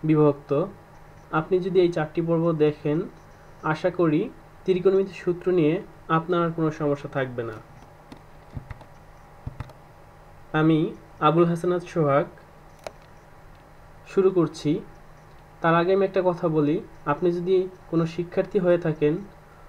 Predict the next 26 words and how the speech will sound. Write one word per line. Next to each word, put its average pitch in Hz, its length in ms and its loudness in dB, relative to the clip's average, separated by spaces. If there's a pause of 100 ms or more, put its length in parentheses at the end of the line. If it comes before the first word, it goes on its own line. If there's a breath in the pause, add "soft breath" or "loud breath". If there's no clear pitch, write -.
(220)
অবশ্যই 190 680 2 (260)
এই 185 180 4
মুহূর্তে 185 400 -2
একটি 170 200 -6
খাতা 170 460 -2
এবং 165 260 0
একটি 165 180 -6
কলম 160 380 2
নেবেন। 117 260 -2 (1000)
আপনি 170 220 0
ভিডিওটা 165 460 2
pause 170 240 0
করেন, 196 380 0 (280)
একটি 156 160 -6
খাতা 156 360 0
এবং 175 180 2
একটি 165 180 -6
কলম 165 380 2
নেন 202 340 0 (520)
এবং 175 220 4
আমার 170 200 2
সাথে 175 240 -4
সাথে 196 200 -6
আপনি 180 180 -4
practice 151 480 -6
করবেন। 113 340 -8